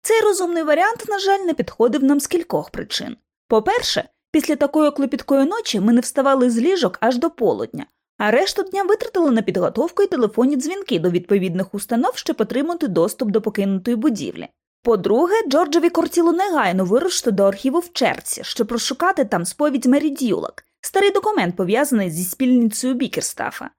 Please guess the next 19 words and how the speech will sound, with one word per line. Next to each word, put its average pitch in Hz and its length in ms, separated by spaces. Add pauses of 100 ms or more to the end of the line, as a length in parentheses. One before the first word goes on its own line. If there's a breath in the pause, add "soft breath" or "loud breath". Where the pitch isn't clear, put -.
(140)
Джордж 294 340
сподівався, 302 680
що 240 220
цей 302 200
матеріал 277 400
хоч 370 280
якось 185 400
прояснить 202 580
ті 370 100
моторошні 294 500
події, 262 480
які 196 280
відбулись 196 520
у 226 60
садибі 247 420
лікаря 196 440
багато 180 400
років 190 340
тому. 254 340